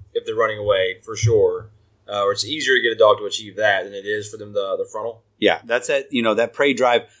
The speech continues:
Speaker 2: There's a, there's a term called fight drive. Some, some trainers believe in it, some don't. And the term fight drive comes from where you get prey drive up to a certain level, like, way high. You need that, that high prey drive. And then you get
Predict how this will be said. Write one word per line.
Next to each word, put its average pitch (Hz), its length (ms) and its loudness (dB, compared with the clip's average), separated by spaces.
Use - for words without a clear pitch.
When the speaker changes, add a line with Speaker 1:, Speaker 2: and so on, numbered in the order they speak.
Speaker 2:
There's 147 220 0
a, 147 160 2
there's 135 180 4
a 120 60 6
term 190 280 4
called 120 300 2
fight 123 220 2
drive. 87 260 2
Some, 120 340 0
some 117 260 0
trainers 120 380 0
believe 104 360 2
in 120 80 0
it, 143 100 -2
some 104 240 -4
don't. - 400 -2
And 113 120 -2
the 120 60 -2
term 143 300 4
fight 139 260 2
drive 110 260 4
comes 107 240 0
from 107 220 0
where 104 120 -2
you 107 140 -2
get 107 320 2
prey 175 180 4
drive 127 260 4
up 110 160 2
to 110 80 -2
a 98 40 2
certain 117 280 2
level, 85 300 -8
like, - 240 -6
way 123 180 4
high. 90 220 4
You 82 120 -8
need 101 180 -2
that, 101 220 2
that 101 220 -2
high 98 240 -2
prey 98 200 -2
drive. 87 280 -14
And 101 100 -6
then 123 120 2
you 131 120 0
get 113 360 2